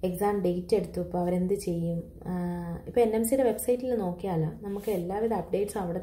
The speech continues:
തന്നെ കാണാൻ പറ്റും. ആ, ഇപ്പോൾ പുതിയ ഒരു അപ്ഡേറ്റ് അവർ തന്നത്, ആ, നമുക്ക് ഓസ്കിക്ക് എക്സാം ഡേറ്റ് എടുത്തവർക്ക് ഇപ്പം ക്യാൻസൽ ആയതുകൊണ്ടും ലോക്ക്ഡൗൺ ആയതുകൊണ്ടും യു കെ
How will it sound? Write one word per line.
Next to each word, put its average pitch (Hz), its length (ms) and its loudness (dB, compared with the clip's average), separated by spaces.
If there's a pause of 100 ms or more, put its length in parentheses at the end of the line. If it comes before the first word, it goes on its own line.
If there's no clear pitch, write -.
തന്നെ 226 240 0
കാണാൻ 175 320 0
പറ്റും. 160 260 -2 (680)
ആ, 175 260 0
ഇപ്പോൾ 170 160 0
പുതിയ 202 420 4
ഒരു 202 220 2
അപ്ഡേറ്റ് 190 540 0
അവർ 190 380 -4 (100)
തന്നത്, 190 420 0 (600)
ആ, 185 280 -2
നമുക്ക് 185 340 0
ഓസ്കിക്ക് 190 640 2
എക്സാം 208 800 0 (240)
ഡേറ്റ് 196 240 0
എടുത്തവർക്ക് 185 680 -4 (100)
ഇപ്പം 202 460 -6 (240)
ക്യാൻസൽ 220 440 2
ആയതുകൊണ്ടും 180 500 -2
ലോക്ക്ഡൗൺ 208 520 -2
ആയതുകൊണ്ടും 175 640 -2
യു 185 80 -4
കെ 196 240 -8